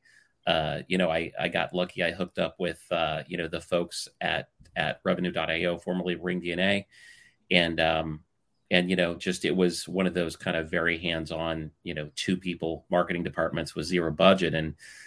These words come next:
you know, the great thing about that is you really get to learn a lot. And, and, uh, and, you know, it just, for me, it's just about constant learning and trying to make an impact.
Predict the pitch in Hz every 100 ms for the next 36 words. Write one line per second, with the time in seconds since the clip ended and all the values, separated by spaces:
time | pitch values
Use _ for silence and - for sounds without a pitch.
0 | - _ _ - 95 90 92 107 117 117
1 | 110 90 85 80 87 85 80 90 82 92
2 | 90 90 - 82 90 95 85 78 69 76
3 | - - 85 85 82 76 69 - 85 80
4 | 80 78 76 71 71 - 82 78 71 85
5 | 80 76 - - _ _ - 95 95 95
6 | 90 - - 78 73 - - 78 - -
7 | 80 78 85 80 73 78 78 80 76 80
8 | 87 - 69 -